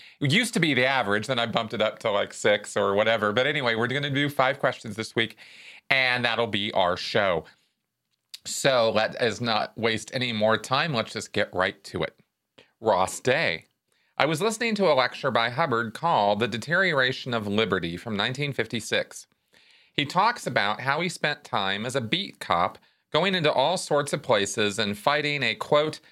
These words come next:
"Mexican man who was drunk and was high on marijuana." I'm sure there is little to no evidence for L R H actually being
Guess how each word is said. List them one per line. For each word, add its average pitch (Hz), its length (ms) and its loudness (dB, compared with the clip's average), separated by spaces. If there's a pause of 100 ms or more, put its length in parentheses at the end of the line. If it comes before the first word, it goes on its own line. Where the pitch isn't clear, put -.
(220)
"Mexican 127 680 -2
man 127 380 0
who 127 140 0
was 101 240 0
drunk 135 520 0
and 104 200 -2
was 90 180 -2
high 135 400 0
on 85 220 -4
marijuana." 107 800 0 (680)
I'm 131 160 4
sure 226 240 -2
there 170 180 2
is 127 160 -2
little 135 200 0
to 113 80 -2
no 113 160 0
evidence 104 480 0
for - 180 -2
L 110 140 2
R 107 160 2
H 104 160 -2
actually 110 400 -2
being 101 640 -2